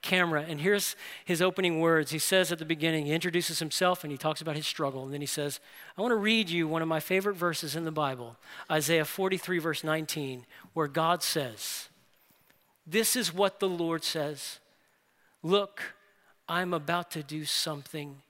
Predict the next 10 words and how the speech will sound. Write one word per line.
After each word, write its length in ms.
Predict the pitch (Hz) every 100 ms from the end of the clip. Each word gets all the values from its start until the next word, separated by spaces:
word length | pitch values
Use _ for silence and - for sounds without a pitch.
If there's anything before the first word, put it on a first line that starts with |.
| _ _
new. 440 | 147 135 135 139 123 _ _ _ _ _ _ - _
I 180 | 160 151
have 140 | 143
already 440 | 143 160 175 175 170
begun. 540 | 156 143 139 135 131 117 - _ _ _ _ _ _ _ 131
Do 140 | 165
you 400 | 170 165 160 156
not 560 | 147 139 135 - - - _ _ _ _
see 480 | - - - 147 127
it?'" 100 | -